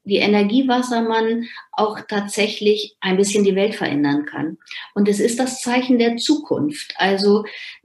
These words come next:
wir brauchen jetzt gerade mehr denn je zukunftsfähige Ideen und Impulse. Und ich denke, es ist, es hat wirklich alles so seinen Sinn, auch das, was am Himmel passiert.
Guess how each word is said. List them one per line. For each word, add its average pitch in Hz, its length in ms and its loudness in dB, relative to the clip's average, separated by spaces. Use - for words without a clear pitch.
wir 208 260 2
brauchen 240 360 2
jetzt 254 340 0
gerade 220 380 -4
mehr 214 400 0
denn 233 180 -2
je 220 200 0
zukunftsfähige 233 1080 -2
Ideen 214 500 0
und 214 160 0
Impulse. 226 760 2
Und 202 280 0
ich 202 200 -6
denke, 202 520 2
es 214 180 -4
ist, - 460 -2
es 196 220 -4
hat 220 320 -10
wirklich 220 420 0
alles 208 260 2
so 202 140 2
seinen 190 360 2
Sinn, 196 280 2
auch 165 280 -2
das, - 380 -6
was 185 220 -2
am 208 140 2
Himmel 202 260 0
passiert. 147 600 -8